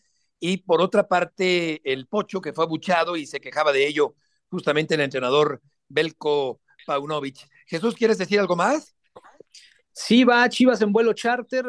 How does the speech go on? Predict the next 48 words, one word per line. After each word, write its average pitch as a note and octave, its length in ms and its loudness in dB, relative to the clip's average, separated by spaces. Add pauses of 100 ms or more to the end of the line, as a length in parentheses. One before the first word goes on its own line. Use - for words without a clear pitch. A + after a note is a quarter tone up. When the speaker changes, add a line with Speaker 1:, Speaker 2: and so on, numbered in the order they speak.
Speaker 2:
ha F3+ 280 -8
optado A#3 320 -10
este A#3+ 180 -8
torneo G3+ 460 -6
por E3 160 -4
viajar E3+ 280 -8
de G3 60 -8
esta F#3+ 180 -6
manera F3+ 460 -4
para D#3 160 -4
hacerlo F3 320 -4
más F3+ 300 -6
eficiente F3+ 560 -2
y D#3+ 40 0
más E3 220 -4
rápido, G#3+ 640 2 (320)
eh, C3 200 -2
y D#3 180 -2
a D3 120 2
exponer D3 460 -6
también F#3+ 240 -4
su F3+ 100 -8
título F#3+ 320 0
ante D#3+ 240 0
Santos, G3 400 -2
¿no? F#3 140 -6
Recordar D#3+ 420 -2
que D3 100 -12
Chivas D#3+ 360 -6
llega E3 240 -4
con C#3+ 220 -10
cuatro D#3 300 -4
triunfos D#3+ 480 -10
y C3+ 140 -2
un D#3+ 180 -2
empate, G#3 460 0
por G#3+ 160 -6
lo F3 80 -4
que C3 100 -10
mantiene D3 360 -8
el C#3+ 80 -8
invicto C3 320 -2
y C3+ 40 2
el B2 60 2
liderato B2 360 0
general A2 340 -4
hasta - 180 -10
ahora. - 260 -18